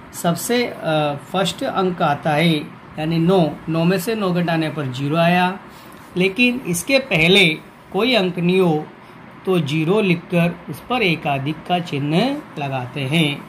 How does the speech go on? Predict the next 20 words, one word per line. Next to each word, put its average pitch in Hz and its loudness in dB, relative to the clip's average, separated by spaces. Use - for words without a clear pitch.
तो 139 -6
तीन, 208 4
एक, 170 6
तीन, 175 2
ज़ीरो, 185 2
एकाधिक 185 4
का 202 0
मतलब 196 0
ज़ीरो 175 2
से 240 -2
एक 156 0
अधिक 156 0
यानी 135 -4
कि 202 -2
एक 135 -2
आएगा, 131 -2
ये 139 -2
इसका 165 0
आंसर 135 -8
होगा। 135 -2